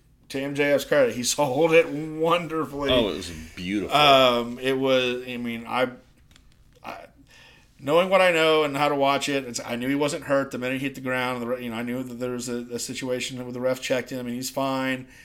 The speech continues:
Speaker 1: But, man, it, it, it, it did not look like he was fine at first.
Speaker 2: Exactly.
Speaker 1: So that was
Speaker 2: See, that's
Speaker 1: fantastic.
Speaker 2: what I'm saying. Like, all throughout this match, it made me, like, jump off the edge of my seat
Speaker 1: Yeah.
Speaker 2: just 'cause there were so many moments where it's like, is this how it's gonna end, or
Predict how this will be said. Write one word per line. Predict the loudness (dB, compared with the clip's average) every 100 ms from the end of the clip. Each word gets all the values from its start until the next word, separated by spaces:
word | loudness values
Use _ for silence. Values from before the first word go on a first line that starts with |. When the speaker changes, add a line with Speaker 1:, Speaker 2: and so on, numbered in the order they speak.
| -20 -20 _ _ _ _ -6
Speaker 1:
But, | -2 0
man, | 0 0 0
it, | -4 -2
it, | -4 -4
it, | -6 -8 -8
it | -6
did | -6 -2
not | 0 0
look | -2 -2
like | -4 -4
he | -6
was | -6
fine | -6 -6 -6
at | -4
first. | -2
Speaker 2:
Exactly. | 0 -2 0
Speaker 1:
So |
that | 2
was | 2 0
Speaker 2:
See, |
that's | -4
Speaker 1:
fantastic. | -4 2 2 2
Speaker 2:
what | -2
I'm |
saying. | -2 -4
Like, | -4 -2
all | 0 0
throughout | 0 -2 -2
this | -4 -8
match, | -8 -6 -6 -8 -12 _ _ _ -12 -4
it | -4 -2
made | -2 -2
me, | -2 -4 -4 -6 -10 -20 -14
like, | -14 -14 -20 -18
jump | -8 -4 -4 -4
off | -6
the | -2
edge | -4 -4
of |
my | -6 -6
seat | -6 -4 0
Speaker 1:
Yeah. | 2 2
Speaker 2:
just | -2 -2
'cause | -2
there | -2
were | -2
so | -2 -2
many | -2 -2
moments | -2 -4 -4 -8 -6
where | -4
it's | -4 -4
like, | -4 -4 -6 -20 -20 -20 -20 -14
is | -6
this | -4
how | -2 -2
it's | -2
gonna | -6
end, | -6 -4 -4 -4
or | -6 -6 -10